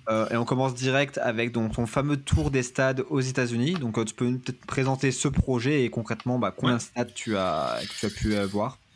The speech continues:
Speaker 2: Ouais, carrément. Donc, euh, déjà, pour, pour, pour y répondre, parce que ça, j'y pense pas toujours, mais on me le demande, euh, c'était une, euh, une... une, euh, une, un projet personnel, hein. Euh, voilà, en fait, j'avais fait mes, mes quatre saisons à, à Niort, j'avais fait un petit peu le tour.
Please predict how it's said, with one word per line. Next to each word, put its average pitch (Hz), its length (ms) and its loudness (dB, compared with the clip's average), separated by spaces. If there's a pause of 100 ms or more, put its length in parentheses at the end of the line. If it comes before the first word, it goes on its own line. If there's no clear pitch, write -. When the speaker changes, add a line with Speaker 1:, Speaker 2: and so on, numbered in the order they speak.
(160)
Speaker 2:
Ouais, 165 220 -2
carrément. 170 400 0
Donc, 135 260 0
euh, 131 140 -2
déjà, 131 280 0
pour, 123 300 -6
pour, 120 240 -6
pour 110 340 -2
y 107 80 0
répondre, 123 380 -2
parce 123 140 0
que - 60 0
ça, 143 140 -2
j'y 123 160 -2
pense - 200 -4
pas 160 100 -2
toujours, 147 320 0
mais 104 80 2
on 107 80 0
me 110 80 2
le 110 80 0
demande, 151 480 0
euh, 107 560 0
c'était 127 260 -2
une, 143 200 0
euh, 113 640 0
une... 107 160 0
une, 101 420 0
euh, 85 640 -4 (840)
une, 95 140 0
un 104 240 -2
projet 131 480 0
personnel, 123 520 -2
hein. 110 280 0
Euh, 92 140 -2
voilà, 95 220 -2 (120)
en 90 80 -2
fait, 110 180 -2
j'avais 98 220 -2
fait 110 160 0
mes, 98 180 -4
mes 92 120 -4
quatre - 200 -4
saisons 104 320 0
à, 87 200 -2
à 90 160 -2
Niort, 131 580 0 (220)
j'avais 98 180 -2
fait - 80 0
un 120 100 -4
petit 123 160 -2
peu 127 140 -4
le 110 80 -6
tour. 156 400 0